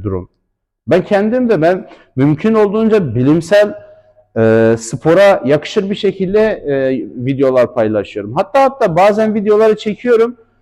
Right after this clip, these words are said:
Aa bu uygun değil. Yani bir çocuk görür, etkilenir, bir şey olur falan. Hemen siliyorum.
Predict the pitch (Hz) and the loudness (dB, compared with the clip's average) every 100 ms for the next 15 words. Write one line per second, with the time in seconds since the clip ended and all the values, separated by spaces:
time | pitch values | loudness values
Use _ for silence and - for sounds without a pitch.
0 | _ _ _ - 185 175 175 170 165 175 | _ _ _ 0 2 4 4 4 4 2
1 | 175 175 139 143 143 143 151 - 143 147 | 2 2 2 2 2 0 -2 -2 -4 -2
2 | 156 151 139 - 143 143 147 135 - 147 | 0 0 -2 -2 -2 -2 -2 -4 -4 -2
3 | 143 143 131 139 185 202 - - 214 233 | 0 -2 -2 0 0 -2 -18 -4 -2 0
4 | 226 202 196 214 160 | -4 -8 -2 0 -2